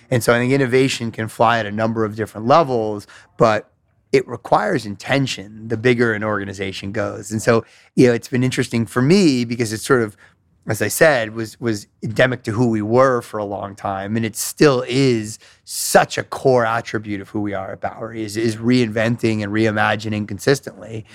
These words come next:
And we talk as a team about not getting tied to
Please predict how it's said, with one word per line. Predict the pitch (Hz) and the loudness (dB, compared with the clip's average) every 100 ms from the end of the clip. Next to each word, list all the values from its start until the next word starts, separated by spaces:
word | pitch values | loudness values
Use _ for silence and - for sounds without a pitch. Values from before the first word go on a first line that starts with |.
| - - | -20 -4
And | 110 | 2
we | 127 | 2
talk | 131 131 127 | 4 2 2
as | 123 | -6
a | |
team | 120 165 185 135 117 | 0 2 4 2 0
about | 117 117 110 - - _ - | -2 -2 -2 -6 -20 _ -2
not | 113 127 139 123 | 2 4 2 0
getting | 120 113 107 | 0 0 -4
tied | - 123 117 113 107 104 | -4 2 2 2 -2 -8
to | - 107 | -6 -4